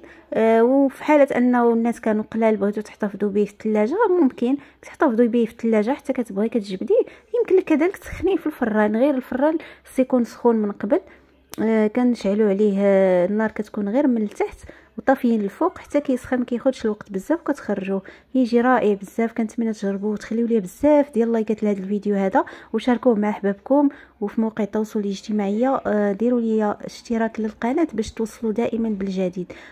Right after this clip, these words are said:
شكرا بزاف على حسن المتابعه ديالكم. آه، نتلاقاو في فيديو جديد ان شاء الله. وممكن كذلك ديروا هذا البريوش الا بغيتوا مثلا تردوه بريوش مالح، تقدروا تعمروه بحشوه مالحه ان شاء الله. دابا نحط لكم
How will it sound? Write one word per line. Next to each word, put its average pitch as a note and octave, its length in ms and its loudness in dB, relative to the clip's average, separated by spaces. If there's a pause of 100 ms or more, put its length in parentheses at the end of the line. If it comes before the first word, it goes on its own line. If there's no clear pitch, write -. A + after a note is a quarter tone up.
شكرا B3 340 0
بزاف G#3+ 540 -2
على G3+ 140 0
حسن G#3+ 300 -6
المتابعه G3+ 640 -4
ديالكم. B3 400 -4 (500)
آه، G3+ 360 2
نتلاقاو A3 460 -2
في G3 60 -6
فيديو G3+ 280 -6
جديد G#3+ 380 -8
ان G#3+ 100 -4
شاء - 220 -8
الله. A3+ 300 -4 (320)
وممكن A3+ 640 0
كذلك A3+ 540 -2
ديروا G#3 180 2
هذا G3 100 -4
البريوش G#3 560 -4 (100)
الا G3+ 160 -2
بغيتوا G3+ 440 -4
مثلا G#3 500 -2
تردوه G3 500 -4
بريوش G3+ 480 -2
مالح، F#3+ 340 -2 (280)
تقدروا A3 460 0 (260)
تعمروه A3 360 0
بحشوه G#3 400 -6
مالحه G3 340 -4
ان - 100 -6
شاء - 160 -6
الله. A3+ 160 -2
دابا G#3+ 180 -2
نحط - 260 -8
لكم G3+ 360 -4